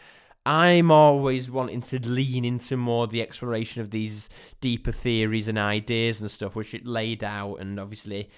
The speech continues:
touched upon a lot of them, but it really, really did steer into the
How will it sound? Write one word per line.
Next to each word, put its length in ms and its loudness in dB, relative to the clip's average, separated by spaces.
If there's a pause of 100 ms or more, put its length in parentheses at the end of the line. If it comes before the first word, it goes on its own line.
(160)
touched 260 -12
upon 260 -6
a 60 -6
lot 220 -4
of 220 -10
them, 280 -12
but 220 -12 (300)
it 180 -16
really, 500 0
really 480 2
did 260 -4
steer 440 -2
into 260 -6
the 340 -8